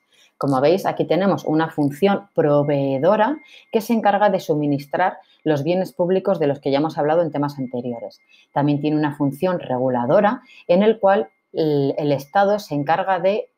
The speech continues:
eh, establecer, definir el marco jurídico institucional, es decir, las leyes.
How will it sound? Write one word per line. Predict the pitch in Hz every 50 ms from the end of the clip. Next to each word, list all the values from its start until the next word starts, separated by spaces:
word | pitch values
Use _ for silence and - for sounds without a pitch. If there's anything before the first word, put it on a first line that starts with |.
| _ -
eh, | 156 147 147 143 143 143 135 -
establecer, | - 139 143 - 147 139 135 135 131 131 - 190 196 202 196 - -
definir | 170 156 160 139 - - 143 135 147 175 196 208 214 - -
el | 147 143
marco | 139 135 - - 139
jurídico | - - 156 156 151 180 175 208 202 220
institucional, | 196 - 165 135 143 131 - 139 135 135 131 131
es | 135 135
decir, | 139 135 - 143 135 131
las | 131 123 117 - -
leyes. | 143 147 143 127 123 - - - -